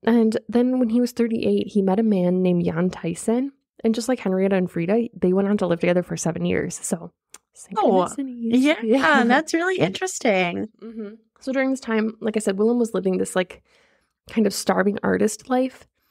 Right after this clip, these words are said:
Speaker 1: He was definitely struggling, like, financially a lot, um, but he knows the life he wanted, so he kept pushing. He found small jobs, designing posters, illustrating poetry, that kind of stuff.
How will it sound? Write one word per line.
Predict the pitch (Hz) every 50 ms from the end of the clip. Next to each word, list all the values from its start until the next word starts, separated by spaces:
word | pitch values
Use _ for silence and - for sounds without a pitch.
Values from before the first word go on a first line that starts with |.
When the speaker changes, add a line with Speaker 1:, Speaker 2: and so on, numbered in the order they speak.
| _ _
Speaker 1:
He | - 220 220
was | 220
definitely | 226 240 269 302 294
struggling, | - - - - 196 190 185 190 190 - -
like, | - - 175 -
financially | - 185 185 185 - 180 - 190 196 - -
a | 190
lot, | 185 180 185 180 180 180 190 202 214 - -
um, | 196 185 190 190 196 - -
but | 220 220
he | 220
knows | 233 254 240 -
the | 226
life | 214 202 -
he | - 220
wanted, | 190 185 170 160 175 180 -
so | -
he | 185
kept | - - 202 - -
pushing. | - - 185 - - 208 214 208 220 208 _ _ _
He | - -
found | - 190 180 -
small | - 233 226 226 214
jobs, | 214 220 214 202 202 202 202 - -
designing | - 185 202 190 196 196
posters, | 190 - - 185 190 - - - 196 196 185 185 - -
illustrating | - 202 190 185 - - 190 180 175
poetry, | - - 180 185 190 - - 190 185
that | 180 175 180
kind | - 208 196 196
of | 208 -
stuff. | - 226 220 220